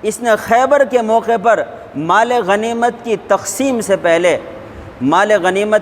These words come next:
کی تقسیم سے پہلے ایک چادر لے لی تھی، وہ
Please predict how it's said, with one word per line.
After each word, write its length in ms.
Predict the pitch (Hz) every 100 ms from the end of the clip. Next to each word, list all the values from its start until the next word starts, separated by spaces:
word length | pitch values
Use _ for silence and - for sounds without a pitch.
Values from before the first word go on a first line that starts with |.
| 208
کی 100 | 180 -
تقسیم 400 | 165 - 233 202
سے 140 | 185
پہلے 420 | 151 170 185 180 - - - -
ایک 200 | 170 190 -
چادر 460 | - 175 190 233 226
لے 180 | 180 175
لی 140 | 175
تھی، 280 | 165 180 170 - - -
وہ 140 | 143